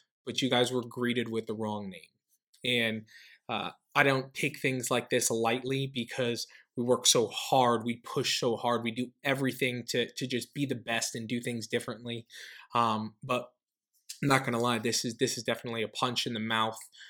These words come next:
but you have to come back from it. So, uh, I'm, I'm creating this video and, and trying to just be honest. A lot of people who are saying, "Oh, well, well, blame it on somebody else," uh, or, or "Let's get somebody else to try and spin this." But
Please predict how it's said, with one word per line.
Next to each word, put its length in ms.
but 220
you 140
have 120
to 60
come 240
back 300
from 180
it. 140
So, 340
uh, 300
I'm, 160
I'm 160
creating 560
this 180
video 580
and, 280
and 340
trying 440
to 140
just 420
be 160
honest. 440
A 40
lot 200
of 80
people 520
who 160
are 80
saying, 260
"Oh, 200
well, 220
well, 300
blame 320
it 80
on 200
somebody 520
else," 480
uh, 360
or, 200
or 180
"Let's 300
get 200
somebody 320
else 220
to 80
try 260
and 140
spin 300
this." 320
But 220